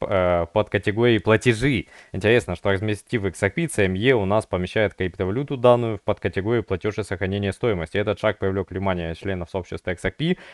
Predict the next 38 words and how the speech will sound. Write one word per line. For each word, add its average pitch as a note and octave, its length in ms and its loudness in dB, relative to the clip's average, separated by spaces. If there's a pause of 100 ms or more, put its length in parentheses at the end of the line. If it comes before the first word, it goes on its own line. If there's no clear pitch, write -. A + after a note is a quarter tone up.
(100)
которые G2+ 220 2
настойчиво G2+ 440 -2
утверждали, F#2 400 2
что F#2+ 180 -6
X E2+ 140 -8
R F2+ 60 -2
P G#2 120 -2
это F#2+ 140 -2
платежный F#2+ 540 -4
утилитарный F#2+ 680 0 (300)
токен. E2 400 -2
Да, E2+ 260 4
ну G#2 120 -2
и C3+ 60 0
как F#2+ 140 -2
вы F#2+ 80 -2
наблюдаете, F#2+ 460 2
это F#2 160 -6
native F#2+ 260 -2
token F#2 340 -6
Ripple F#2 280 -4
Network, C3 560 -2
э, F#2+ 140 2
which, G2 300 -6
э, F#2 180 -2
uses F2+ 360 -6
open F#2 300 -6
source F2+ 280 -6
distributed F#2 640 -8
ledger A#2+ 400 2 (320)
technology, A#2 540 0
да, G#2+ 180 4
the F#2 180 -2
support G2 260 -2
the F#2+ 180 0
efficient F#2+ 340 -8
transfer F#2+ 520 -4
of, F#2+ 260 -4